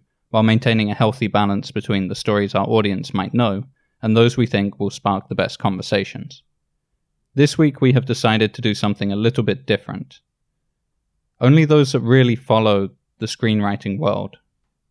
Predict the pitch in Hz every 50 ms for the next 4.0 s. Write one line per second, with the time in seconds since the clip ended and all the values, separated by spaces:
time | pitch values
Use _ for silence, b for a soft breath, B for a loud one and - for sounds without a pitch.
0 | - 123 117 110 113 110 107 107 104 - 101 - 117 117 120 113 - - 101 95
1 | - - - - - _ _ _ _ _ _ _ _ _ _ _ _ _ _ _
2 | _ _ _ _ - 123 113 - - - 117 107 143 143 147 143 135 131 127 120
3 | 117 117 113 107 107 - 113 104 101 98 95 - 110 110 110 113 113 117 - -